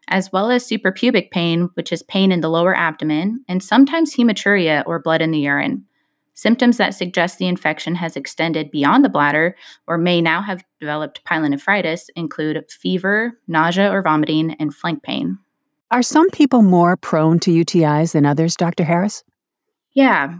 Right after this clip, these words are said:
Speaker 1: females are more prone to developing urinary tract infections due to their anatomy,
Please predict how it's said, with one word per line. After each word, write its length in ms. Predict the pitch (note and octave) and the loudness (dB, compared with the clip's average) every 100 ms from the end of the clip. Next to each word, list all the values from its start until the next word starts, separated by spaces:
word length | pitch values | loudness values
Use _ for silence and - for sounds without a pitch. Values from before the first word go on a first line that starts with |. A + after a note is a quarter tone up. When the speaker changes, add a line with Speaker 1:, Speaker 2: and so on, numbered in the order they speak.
| - - | -16 2
Speaker 1:
females 340 | C4 C4+ B3+ | 6 6 4
are 200 | - G#3 | 0 0
more 200 | G#3+ F#3+ | 0 -2
prone 280 | - E3+ F3 | 0 -2 -2
to 100 | G3 | -4
developing 600 | F3+ D#3 D#3+ E3+ F3 F3 | -4 -2 -2 -2 -2 0
urinary 420 | E3 E3 E3+ E3 | 0 0 -2 -4
tract 300 | - D3 D3+ | -4 -4 -4
infections 680 | D3+ D3+ D3 - E3 D#3+ - | -8 -6 -8 -8 -8 -8 -10
due 200 | - G3+ | -4 -4
to 120 | G3+ | -2
their 140 | G3 E3+ | 0 2
anatomy, 640 | D3 C#3+ C#3 C#3 D3 | 2 0 -2 -4 -4